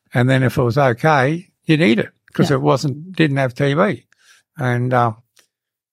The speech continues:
Speaker 1: so I think that's what created the need for an abattoirs at McArthur River. So a lot of these cattle then, all these cattle went to there, and
Speaker 2: Yeah.
Speaker 1: slaughter, slaughter type cattle.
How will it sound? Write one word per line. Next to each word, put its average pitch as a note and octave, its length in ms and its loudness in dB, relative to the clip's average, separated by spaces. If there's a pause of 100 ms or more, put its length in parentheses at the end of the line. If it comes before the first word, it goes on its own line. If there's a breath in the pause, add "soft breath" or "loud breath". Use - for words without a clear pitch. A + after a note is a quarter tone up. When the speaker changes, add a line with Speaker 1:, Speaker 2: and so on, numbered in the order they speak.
(260)
Speaker 1:
so C#3 320 2
I C#3 140 2
think D3+ 240 0
that's - 320 0
what C#3+ 220 0 (360)
created B2+ 600 2
the A#2 360 0 (960)
need B2 360 2
for A#2 160 0
an A2+ 80 -2
abattoirs B2 640 0
at A2+ 160 0 (200)
McArthur A#2+ 440 0
River. B2 340 0
So A#2 340 0 (1120)
a C3+ 60 0
lot E3 160 4
of D#3+ 100 2
these C3+ 200 0
cattle C#3 380 0
then, C3+ 440 -2 (140)
all C#3+ 320 4
these A#2+ 180 0
cattle A#2+ 280 -2
went B2 180 -4
to C3+ 100 -6
there, D3+ 440 0
and B2 280 -2
Speaker 2:
Yeah. - 100 -14
Speaker 1:
slaughter, C#3 460 0 (120)
slaughter C3+ 340 0
type A#2 280 -4
cattle. C#3 320 -6